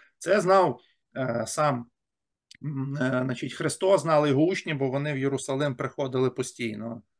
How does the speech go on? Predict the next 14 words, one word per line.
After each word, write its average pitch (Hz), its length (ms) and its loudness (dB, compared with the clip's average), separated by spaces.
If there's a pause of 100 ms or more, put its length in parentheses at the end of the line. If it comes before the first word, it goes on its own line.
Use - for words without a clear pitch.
(120)
Е, 117 60 -6 (360)
але 143 240 4
це 185 160 -2
не 185 120 2
міг 233 200 6
знати 160 400 0
якийсь 139 420 -4
ірландець 139 640 0
там, 120 280 -8
чи, 113 460 -10 (520)
е, 117 800 -6
я 120 100 -6
не 120 120 -6
знаю, 120 440 -8